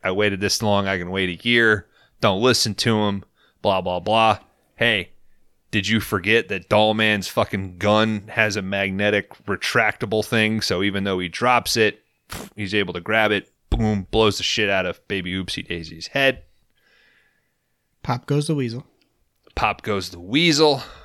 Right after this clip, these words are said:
Speaker 1: Bringing it back, as Dan says, three sixty.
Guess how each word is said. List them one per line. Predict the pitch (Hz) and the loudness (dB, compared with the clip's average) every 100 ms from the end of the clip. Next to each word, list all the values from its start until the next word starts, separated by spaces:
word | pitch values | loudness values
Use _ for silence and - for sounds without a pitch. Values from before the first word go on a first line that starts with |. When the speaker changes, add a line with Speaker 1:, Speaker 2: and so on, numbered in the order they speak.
| - _ _ _ _ - | -20 _ _ _ _ -2
Speaker 1:
Bringing | 110 107 90 | 0 0 -4
it | - | -4
back, | 123 127 139 - - | 0 2 2 -2 -14
as | 101 90 | -12 -4
Dan | 104 101 | -2 -2
says, | 92 117 113 107 | 0 2 2 0
three | - 92 | -8 -10
sixty. | - - 139 135 - 131 120 | -4 2 2 0 -4 -6 -6